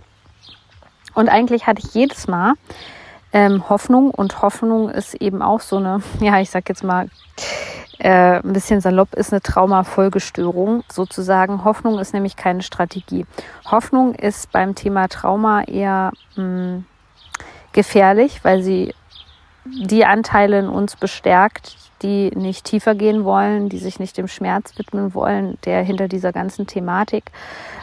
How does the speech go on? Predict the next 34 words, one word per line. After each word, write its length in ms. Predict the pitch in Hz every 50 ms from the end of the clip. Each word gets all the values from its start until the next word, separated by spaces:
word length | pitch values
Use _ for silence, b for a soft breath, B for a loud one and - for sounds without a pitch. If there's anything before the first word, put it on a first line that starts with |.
| B B -
ähm, 200 | 190 190 185 -
einfach 300 | - 190 185 - 196 -
steckt. 360 | - - - 220 - - - 196
Und 120 | 190 190
deswegen 560 | 190 196 - - 185 190 185 196 185 185 170 - _ -
bleiben 240 | 190 185 185 196
die 80 | 202 190
Sachen 360 | 180 - 202 190 - 208 202
sehr 220 | 185 196 202 208 -
oft 240 | - 208 - -
eben 200 | - 202 196 196 190
oberflächlich. 800 | - 226 226 196 175 - - - 170 170 - - 175 180 - - _ _ _ _ - _ _ _ _ _ _ _ - - _ _ _ _ - _
Und 260 | 208 196 196 196 190
genau 260 | - 196 196 208 214
dieses 280 | 214 220 202 208 202 -
Prinzip 440 | _ - 208 208 - - 190 - -
Hoffnung 440 | 226 233 - 202 196 196 220 240 - _ _ _ _ _ _ _ _ _ - _ _ - _
habe 220 | - - - -
ich 80 | 202 -
damals 320 | 220 208 202 196 185 -
immer 180 | - 190 185 -
angewendet. 640 | 208 214 208 190 180 190 190 190 196 196 202 208 -
Also 300 | - 185 180 190 190 - B B B B B B B B B B
ich 180 | - 220 -
habe 220 | 220 202 190 185 196
damals 360 | 196 185 180 185 185 185 -
alles 260 | - 226 220 - -
Mögliche 340 | 196 185 180 190 185 - -
gemacht, 340 | 190 180 180 180 180 - -
also 200 | 196 185 196 196
von, 400 | - - 208 196 196 196 196 190
äh, 220 | - 190 190 190
Rückführungen, 1200 | 185 185 - 220 214 - - - - 214 208 196 185 190 185 196 196 190 190 190 190 190 185 - -
ähm, 440 | - 185 180 180 185 180 185 185